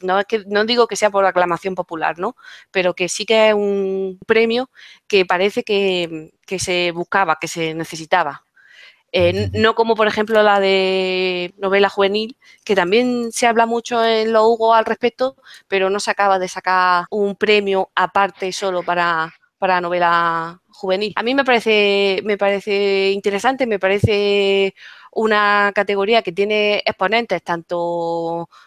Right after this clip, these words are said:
Speaker 1: muy conocidos como otros que a lo mejor son menos, menos famosos, aunque bueno, más o menos son bastante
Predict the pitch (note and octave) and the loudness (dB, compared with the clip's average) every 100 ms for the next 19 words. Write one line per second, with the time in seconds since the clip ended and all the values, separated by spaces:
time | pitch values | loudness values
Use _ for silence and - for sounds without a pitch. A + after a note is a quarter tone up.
0 | - F#3 F#3+ F#3 G3+ A3 A3 G#3+ F#3+ B3 | -18 -14 -10 -2 -2 0 -2 -2 -4 -4
1 | G3+ - E3 G3 G#3 - F#3 F3+ - A3 | -4 -4 -2 -2 -2 -4 -4 -2 0 2
2 | G#3 - _ - F3+ F#3 F#3+ F#3+ G3 G3 | 2 0 _ -8 -4 -4 -2 -2 2 2
3 | G3 G3 G3 G3 - _ G3 G3+ G3 G3+ | 4 4 2 0 -6 _ -6 -2 2 2
4 | G3+ G3 G3+ B3 - A#3+ A3+ G3 B3 G3+ | 0 0 0 0 2 0 0 -2 -4 0
5 | A3+ B3 C4 B3 - - A#3+ A#3 A3 G#3+ | 0 0 -2 -6 -6 -4 -2 -4 -4 -4
6 | G#3+ G#3 G3+ G3 F#3+ F#3+ F#3 | -2 -6 -2 -2 -2 -2 -6